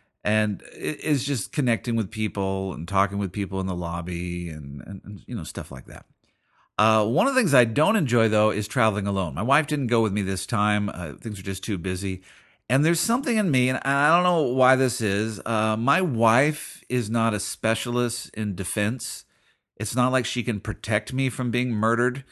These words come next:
But there's something about this that when I travel alone, I feel like my ability to be murdered is just, uh,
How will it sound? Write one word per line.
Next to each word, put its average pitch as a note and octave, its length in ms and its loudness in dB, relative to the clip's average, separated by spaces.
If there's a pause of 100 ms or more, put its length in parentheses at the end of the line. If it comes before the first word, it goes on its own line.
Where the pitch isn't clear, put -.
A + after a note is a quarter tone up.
(380)
But A#2+ 240 2
there's B2+ 180 0
something D#3+ 380 0
about A2 340 2
this A#2+ 200 -2
that F#2 140 -2
when A2 120 0
I G#2 80 2
travel B2+ 560 0
alone, G2+ 560 0
I A2 120 0
feel B2+ 200 -4
like B2+ 220 2
my A2 180 2
ability A2 460 0
to G2 160 -4
be G2+ 120 -2
murdered G2 580 0
is F2+ 280 -6
just, - 460 -8
uh, E2+ 260 -4